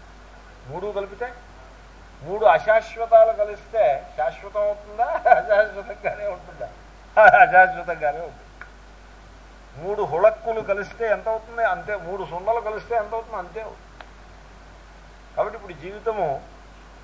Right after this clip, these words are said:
సినిమా తెర వ-, సినిమా బొమ్మల వలె నిత్యమా, అనిత్యమా, లేకపోతే అంతకంటే ఏమైనా దానికి విలువ ఉందా?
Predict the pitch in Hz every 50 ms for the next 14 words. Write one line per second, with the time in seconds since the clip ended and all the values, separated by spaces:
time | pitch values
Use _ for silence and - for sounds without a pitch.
0 | - - - - - - - - - - 143 156 175 190 196 208 202 208 196 185
1 | 185 185 180 180 180 180 - 143 151 170 180 196 196 190 185 175 175 175 175 175
2 | 170 165 165 156 156 160 165 170 180 - - - - - - - 135 143 143 -
3 | - 180 180 190 208 202 151 143 156 165 165 196 202 202 220 254 247 233 208 -
4 | - - 240 214 - - 180 185 185 190 202 190 185 185 190 185 180 175 - 160
5 | 156 156 165 170 165 156 139 127 113